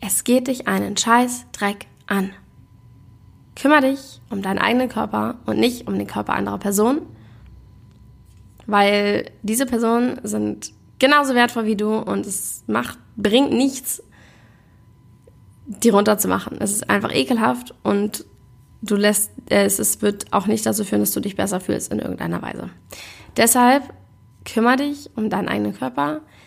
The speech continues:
mache keine Kommentare,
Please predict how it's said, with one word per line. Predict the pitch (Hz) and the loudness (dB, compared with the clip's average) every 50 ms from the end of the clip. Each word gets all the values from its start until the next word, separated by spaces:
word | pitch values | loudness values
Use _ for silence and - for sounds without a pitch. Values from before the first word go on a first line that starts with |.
| - _ _ _ _ _ _ _ _ _ _ _ _ _ | -20 _ _ _ _ _ _ _ _ _ _ _ _ _
mache | 220 220 247 247 - 277 277 254 | 2 2 2 2 0 -2 -4 -4
keine | 262 - - - 208 220 240 254 269 262 262 262 262 262 254 262 - - - | -4 -8 -2 0 2 2 4 2 2 0 0 0 -2 -2 -4 -6 -8 -12 -16
Kommentare, | - - 233 247 277 302 285 277 - - - - 226 233 254 269 262 254 262 262 254 262 262 269 262 | -4 0 2 2 4 2 0 0 -4 -10 -6 -2 0 2 2 2 0 0 -2 0 0 0 0 -2 -4